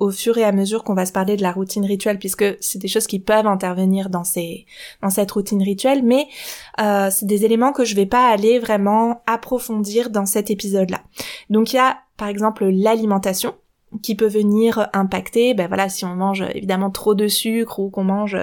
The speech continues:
des choses, euh, trop lourdes et un peu indigestes le soir, ben c'est plus compliqué de s'endormir, mais de manière plus générale, l'alimentation va avoir un impact en fait sur, euh, notre, euh, niveau de stress, notre niveau de, de fatigue, et cetera.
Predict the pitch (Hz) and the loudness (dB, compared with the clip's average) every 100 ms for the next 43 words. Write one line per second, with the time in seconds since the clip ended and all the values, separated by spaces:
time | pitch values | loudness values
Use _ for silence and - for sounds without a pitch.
0 | 180 196 190 214 208 180 185 190 - - | -4 -6 -6 -6 -4 -4 -6 -10 -20 -20
1 | - - 247 247 254 214 190 214 220 220 | -8 -2 0 2 0 2 2 0 0 2
2 | 220 220 - 208 196 233 214 190 180 185 | 2 0 0 0 0 0 0 -2 -4 -6
3 | 185 202 196 202 214 208 196 190 190 208 | -6 -4 -4 -2 -2 0 2 2 2 2
4 | 196 180 - 196 190 190 190 - 240 233 | 2 -2 -2 -2 0 0 -4 -6 -4 0
5 | 220 208 208 220 208 196 190 190 190 226 | 2 2 0 0 0 0 0 0 -2 -2
6 | 214 185 185 185 190 190 208 226 226 208 | 0 0 0 -2 0 0 0 -2 -4 -6
7 | 190 196 - 185 175 - - - - - | -8 -6 -6 -6 -8 -10 -18 -18 -18 -18
8 | - - 190 180 175 180 185 208 190 - | -20 -6 -2 -2 -2 -6 -6 -6 -8 -10
9 | 196 196 196 190 196 185 180 180 175 175 | -6 0 0 0 -2 -2 -2 -6 -6 -8
10 | 185 196 208 226 233 190 196 196 - - | -4 2 2 4 4 4 2 -2 -6 0
11 | 208 202 214 190 - 185 190 196 202 190 | 0 0 -4 -6 -4 0 0 2 0 0
12 | 180 175 175 180 - - - 214 190 185 | -2 -2 -6 -6 -6 -6 -12 -12 -8 -10
13 | - 185 175 202 | -8 -8 -6 -8